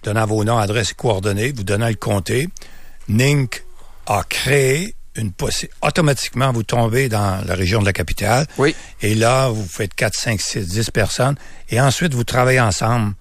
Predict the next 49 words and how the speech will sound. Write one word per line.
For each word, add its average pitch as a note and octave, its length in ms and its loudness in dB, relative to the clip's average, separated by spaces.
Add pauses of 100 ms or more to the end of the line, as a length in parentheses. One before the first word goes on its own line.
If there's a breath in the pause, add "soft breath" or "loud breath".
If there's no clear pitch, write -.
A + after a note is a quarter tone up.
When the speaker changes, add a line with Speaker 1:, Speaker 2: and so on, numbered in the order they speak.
(240 loud breath)
Speaker 2:
Fait A2+ 120 -4
que F3 60 2
là, F#3 60 6
on E3+ 40 4
dit, C#3 120 0
nous D#3+ 80 2
autres, F#3 160 2
on D3+ 60 2
est C#3+ 60 0
de - 80 -8
Québec. C3 500 -2 (240 soft breath)
On A#2+ 100 -4
s'en B2+ 200 0
va D3 80 2
dans D3+ 100 2
le B2 80 -2
pays C3+ 220 0
imaginaire C3+ 500 2
du - 80 -8
Québec. B2+ 360 0
Speaker 1:
Ouais. - 60 -16
Speaker 2:
Là, C#3+ 80 0
on D3 60 2
est D3 60 2
dans, C3 220 0
on, C#3 60 -2
virtuellement, D3 680 0
on C3 100 0
se, - 80 -4 (120)
on B2+ 120 0
se - 140 -4
connecte C#3+ 360 2
entre C3 280 0
nous. C#3+ 240 0 (400 soft breath)
Puis A#2+ 80 -2
là, D3 80 4
on D3 80 2
dit, C3 100 0
on C3+ 140 2
va B2 140 0
défricher C#3 440 0
le D#3+ 60 -4
terrain. C3+ 460 0 (460 soft breath)
Speaker 1:
Vous A#2+ 200 -2
arrivez B2 240 4
à D3 60 4
la C#3 80 4
République B2 360 0
fédérale, B2 600 -2